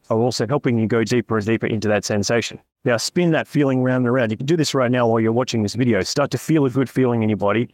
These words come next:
and feel it moving into the next place and the next place and the next place in your body until you create a circuit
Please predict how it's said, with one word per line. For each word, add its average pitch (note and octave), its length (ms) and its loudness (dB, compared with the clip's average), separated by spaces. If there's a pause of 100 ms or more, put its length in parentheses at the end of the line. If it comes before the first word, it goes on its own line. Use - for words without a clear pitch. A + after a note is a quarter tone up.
(180)
and A2+ 100 -2
feel C3 220 0
it B2 100 0
moving C3+ 420 2
into A#2+ 140 -2
the A2 80 0
next A2 220 -2
place G#2 400 -2 (160)
and A#2+ 120 0
the A2 60 0
next A2+ 200 -2
place G#2+ 320 -2
and A2 80 0
the G#2+ 60 0
next A2 220 -2
place G#2 280 -2
in G#2+ 80 0
your G#2 80 0
body G#2 260 0
until A#2 220 0
you A2 80 2
create B2 300 0
a G2+ 40 -2
circuit - 460 -4